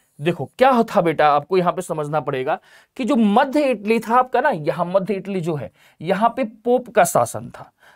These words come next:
ध्यान से समझना क्या था बेटा यहाँ पे, यहाँ पे आपका पोप का शासन, पोप का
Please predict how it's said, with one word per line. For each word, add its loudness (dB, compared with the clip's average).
ध्यान 2
से -6
समझना 0
क्या 4
था 4
बेटा 4
यहाँ 6
पे, -2
यहाँ 4
पे 4
आपका 2
पोप 2
का 4
शासन, -8
पोप 2
का 4